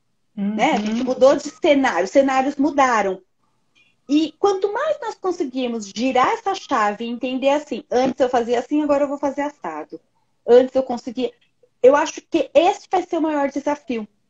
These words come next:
Speaker 1: Nós entendermos como é que faz essa virada. Porque empresas que vendiam muito uma coisa vão parar de vender aquilo e vão passar a vender outras coisas.
Speaker 2: Sim.
Speaker 1: Né? Então,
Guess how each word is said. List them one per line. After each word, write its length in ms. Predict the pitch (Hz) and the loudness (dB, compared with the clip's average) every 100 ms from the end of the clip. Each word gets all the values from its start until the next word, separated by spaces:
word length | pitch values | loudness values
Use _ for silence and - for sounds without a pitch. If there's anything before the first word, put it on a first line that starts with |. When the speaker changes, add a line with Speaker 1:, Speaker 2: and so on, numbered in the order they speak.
| _ | _
Speaker 1:
Nós 240 | 226 240 240 | -2 -2 0
entendermos 680 | 269 269 262 277 311 302 _ | -2 -2 0 2 2 0 _
como 180 | 349 415 | -6 -6
é 60 | |
que 180 | 494 480 | -2 -4
faz 480 | 453 _ 330 269 254 | -4 _ 2 2 0
essa 220 | 240 233 | -4 -4
virada. 440 | 220 220 196 190 - _ _ | -4 -2 -2 -2 -6 _ _
Porque 260 | 349 349 392 | -6 -2 -2
empresas 480 | 370 370 453 453 403 | -2 0 2 0 -2
que 120 | - | -2
vendiam 460 | 311 294 226 240 240 | 0 0 0 -4 -2
muito 380 | 233 277 269 233 | 0 0 -2 -4
uma 160 | 180 | -6
coisa 380 | - 285 330 294 | -2 0 0 0
vão 140 | 311 | -4
parar 360 | 311 415 370 440 | -2 0 0 0
de 100 | 392 | -2
vender 280 | 311 254 220 | -2 -2 -4
aquilo 260 | 220 262 | -4 -6
e 40 | 262 | -4
vão 100 | 294 | -2
passar 240 | 302 302 | -2 -4
a 40 | 285 | -2
vender 240 | 285 285 | 0 2
outras 480 | 285 302 381 208 - _ | 2 2 -2 -8 -14 _
coisas. 300 | 220 220 _ _ _ _ | -8 -8 _ _ _ _
Speaker 2:
Sim. 540 | _ - 190 185 180 196 _ _ _ _ _ - | _ -12 -10 -8 -10 -12 _ _ _ _ _ -2
Speaker 1:
Né? 240 | 226 370 | 0 0
Então, 300 | 220 277 277 | 2 2 2